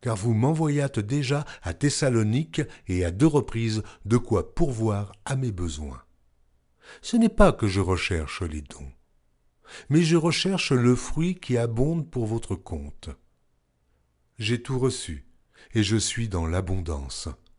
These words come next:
J'ai été comblé de bien en recevant par Épaphrodite ce qui vient de vous, comme un parfum de bonne odeur, un sacrifice que Dieu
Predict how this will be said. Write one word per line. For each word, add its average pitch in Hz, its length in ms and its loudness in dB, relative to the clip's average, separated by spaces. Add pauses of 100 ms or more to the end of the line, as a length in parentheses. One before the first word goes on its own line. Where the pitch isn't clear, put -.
(360)
J'ai 131 260 2
été 160 240 0
comblé 165 420 0
de 123 140 -2
bien 87 380 -2 (240)
en 92 140 2
recevant 139 680 0 (240)
par 85 220 -2 (140)
Épaphrodite 113 840 0 (380)
ce - 160 -4
qui 147 200 0
vient 131 220 2
de 123 120 2
vous, 80 300 -2 (440)
comme 147 220 6
un - 100 4
parfum 135 460 0
de 110 140 2
bonne 87 380 2
odeur, 78 520 -6 (260)
un 127 140 2
sacrifice 185 760 -2
que - 160 -2
Dieu 120 380 -2